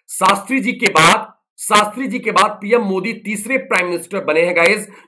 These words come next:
जिन्होंने बेटू, जिन्होंने guys पहली बार इसमें एड्रेस किया, यानी कि संबोधित किया इन लोगों को। श्रीनिवासा राव, exactly मेरे दोस्त, it's अलीगढ़, well done मेरे दोस्तों, superb।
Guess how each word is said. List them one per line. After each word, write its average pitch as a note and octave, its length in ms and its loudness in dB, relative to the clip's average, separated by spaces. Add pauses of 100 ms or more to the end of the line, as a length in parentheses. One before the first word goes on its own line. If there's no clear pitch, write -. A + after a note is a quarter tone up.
जिन्होंने A3+ 460 0
बेटू, G#3 420 0 (560)
जिन्होंने C4 600 2 (240)
guys F3 260 0 (100)
पहली A3 280 -2
बार F#3+ 240 2
इसमें G3+ 460 -2
एड्रेस - 1120 -6
किया, D3 160 2
यानी D#3 180 0
कि C4+ 180 -4 (260)
संबोधित D#3+ 580 0
किया D3 180 2
इन C#3+ 100 0
लोगों C3+ 240 -2
को। C3 180 -4 (500)
श्रीनिवासा G#3+ 580 2
राव, A3+ 240 6 (360)
exactly F#3+ 500 -2
मेरे A#3 140 4
दोस्त, G3 440 0
it's G3 220 -4
अलीगढ़, F#3+ 440 2 (380)
well A3+ 200 4
done B3 120 2
मेरे A#3 140 2
दोस्तों, F#3 460 -2
superb। A#3+ 600 -2